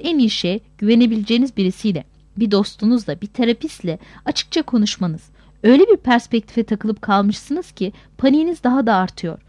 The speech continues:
Başka bir bakış açısına ihtiyacınız var. Karınızla konuşsanız, karım başka bir dünyada yaşıyor. Ikebana dünyasında. Nerede? İki kaç? Affedersiniz anlamadım. Ikebana. Hani şu Japon çiçek düzenleme sanatı. Bu işin müptelası oldu.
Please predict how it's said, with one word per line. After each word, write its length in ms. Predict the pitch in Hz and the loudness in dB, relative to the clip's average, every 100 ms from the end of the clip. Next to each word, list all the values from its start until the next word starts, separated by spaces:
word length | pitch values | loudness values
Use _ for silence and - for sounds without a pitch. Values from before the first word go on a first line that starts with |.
| - - | -20 -2
Başka 280 | - - - | 0 0 2
bir 140 | 427 254 | 4 4
bakış 260 | 262 - | 0 -2
açısına 400 | 247 - - 226 | -6 -6 -4 -2
ihtiyacınız 760 | 202 - - 196 185 - 175 - | -2 -8 -4 -2 -2 -6 -10 -10
var. 100 | 165 _ _ | -14 _ _
Karınızla 460 | - 302 381 466 339 | -2 0 0 -2 -4
konuşsanız, 580 | - 202 - 196 208 294 _ _ _ _ - | -2 -2 -2 -6 -6 -8 _ _ _ _ -4
karım 260 | 254 277 | -2 0
başka 340 | 240 233 - 233 | 0 -2 -4 -6
bir 100 | 208 | -4
dünyada 380 | 202 185 180 | -2 -2 -2
yaşıyor. 440 | 175 175 - 170 - _ - | -4 -8 -10 -12 -14 _ -14
Ikebana 520 | - 269 277 277 214 | -2 0 2 2 0
dünyasında. 600 | 202 185 170 - 170 - _ _ _ - | -2 -2 -4 -6 -14 -14 _ _ _ 0
Nerede? 360 | 220 240 233 440 440 | 2 4 2 -4 -6
İki 320 | 269 - 330 - | -12 -8 -10 -8
kaç? 340 | - 392 - - - - | -4 -4 -4 -20 -20 -10
Affedersiniz 500 | - 320 247 240 247 | -2 2 2 2 0
anlamadım. 520 | 247 285 294 208 185 - _ _ - | 0 2 0 -2 -4 -12 _ _ -10
Ikebana. 600 | 247 302 302 311 294 240 - _ _ | -4 2 4 4 2 -2 -4 _ _
Hani 200 | 320 359 | -2 -2
şu 140 | - | 0
Japon 420 | 311 294 294 381 415 | 0 0 0 -4 -4
çiçek 380 | - - 370 - | -6 -2 -2 -2
düzenleme 500 | 269 277 269 269 269 | 0 2 2 0 -2
sanatı. 440 | - 202 190 - - _ _ - - _ - _ - | -4 -4 -6 -12 -20 _ _ -20 -20 _ -20 _ 0
Bu 80 | |
işin 260 | 381 392 403 | 0 0 -4
müptelası 640 | 320 - 294 285 285 - | -8 -4 0 2 2 0
oldu. 260 | 247 196 | 0 -2